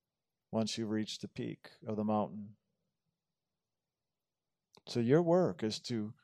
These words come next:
come to the peak of the mountain here. Those are the lessons. Those are you learning through your creations, through your thoughts and feelings and actions and reactions. That's you learning how to love and accept and forgive yourself and all that you've created.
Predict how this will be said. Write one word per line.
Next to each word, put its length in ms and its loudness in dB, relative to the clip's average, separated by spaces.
come 200 -2
to 80 2
the 100 2
peak 260 0
of 80 4
the 60 0
mountain 380 2
here. 420 -6
Those 260 6
are 80 8
the 100 8
lessons. 960 6
Those 220 2
are 80 6
you 240 2
learning 640 4
through 140 2
your 120 4
creations, 880 2
through 160 -4
your 80 0
thoughts 460 6
and 120 -6
feelings 520 -2
and 100 -2
actions 400 2
and 140 -4
reactions. 880 0
That's 220 2
you 160 2
learning 380 4
how 100 2
to 80 4
love 400 8
and 100 0
accept 480 2
and 140 -4
forgive 380 -2
yourself 680 0
and 100 -2
all 180 4
that 180 4
you've 180 -6
created. 580 0